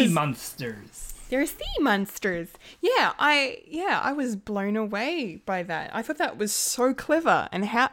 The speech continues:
Speaker 1: how good to do a teaser. Like, I don't know if they'd announced before this that it, it was gonna be about, like, you know, mermaids or, or sea creatures of, of, you know, whatever they're gonna be called. I, I don't know. I, maybe I missed it,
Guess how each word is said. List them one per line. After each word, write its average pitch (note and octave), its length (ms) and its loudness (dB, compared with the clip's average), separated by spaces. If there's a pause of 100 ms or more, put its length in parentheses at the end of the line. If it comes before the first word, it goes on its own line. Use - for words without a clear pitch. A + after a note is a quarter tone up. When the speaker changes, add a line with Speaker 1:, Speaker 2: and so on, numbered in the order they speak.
Speaker 1:
how C4 420 2 (200)
good A#3+ 400 -2 (100)
to - 80 -10
do A3+ 140 0
a A3+ 40 2
teaser. B3+ 300 2
Like, F#3 180 0
I A3 100 4
don't B3+ 160 0
know A3+ 180 4
if A3+ 120 -2
they'd A3 180 0
announced F3+ 520 -6 (640)
before F3 480 0
this C4 460 0 (300)
that F#3+ 140 0
it, - 240 -4
it - 100 -4
was F#3 200 -2
gonna F3+ 180 -2
be F3 180 0
about, E3+ 400 -2 (580)
like, F3+ 220 -6
you F#3 120 -2
know, E3 200 -2 (360)
mermaids F#3+ 600 4
or, D3 300 -2
or C#3 140 -2
sea F#3+ 200 -4
creatures G3 680 -4 (100)
of, G3 180 -2 (140)
of, F#3 180 -4
you F#3 80 -2
know, D#3+ 200 -4
whatever F3+ 300 -4
they're F3 140 -4
gonna F3 180 -4
be F3+ 80 -6
called. G3 480 -2 (420)
I, F#3+ 340 0
I - 20 0
don't F#3+ 260 0
know. G#3 140 4
I, E3 240 2
maybe F3 300 -2
I E3 40 -2
missed F3+ 400 -4
it, E3+ 220 -4